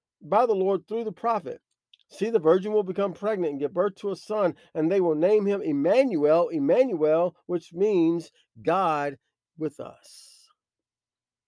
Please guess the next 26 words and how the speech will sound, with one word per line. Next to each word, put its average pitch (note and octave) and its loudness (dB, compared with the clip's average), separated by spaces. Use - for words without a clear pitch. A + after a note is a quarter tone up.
When C#3 -4
John E3+ -2
talks E3+ -4
about, E3 -4
and C3+ -6
we'll D3 -4
maybe D#3 -6
talk E3+ -4
about D#3+ -8
this D#3+ -6
maybe D#3+ 0
next E3 -2
week, C3 -8
but C3+ -8
when E3 2
John G3 2
talks F#3 -6
about E3+ -4
Jesus, D#3+ -8
when C#3+ -4
Jesus D#3 -8
came, E3+ -4
the C3+ -12
Bible E3+ -2
says E3+ -2
that, C#3 -6